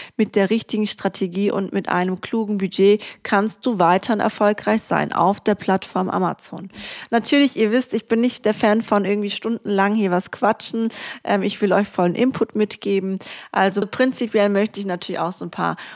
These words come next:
motivierende Worte loswerden. Wie gesagt, Amazon ist kein Sprint, sondern ein Marathon. Es gibt Tage, an denen auch mal was schief laufen kann,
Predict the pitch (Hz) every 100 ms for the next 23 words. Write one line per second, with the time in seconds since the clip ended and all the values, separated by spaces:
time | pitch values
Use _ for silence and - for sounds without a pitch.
0 | - 196 214 - 214 247 247 233 220 202
1 | 208 226 240 214 - 208 220 233 - 190
2 | 190 202 202 - - - 214 208 175 165
3 | - 208 226 - 220 214 - 254 - 240
4 | 220 - - 226 226 196 190 - 175 185
5 | 226 226 226 202 202 - - - 208 -
6 | 269 262 - 247 214 214 - 190 185 190
7 | 175 185 160 160 - - 285 - 233 220
8 | - 208 - 190 185 185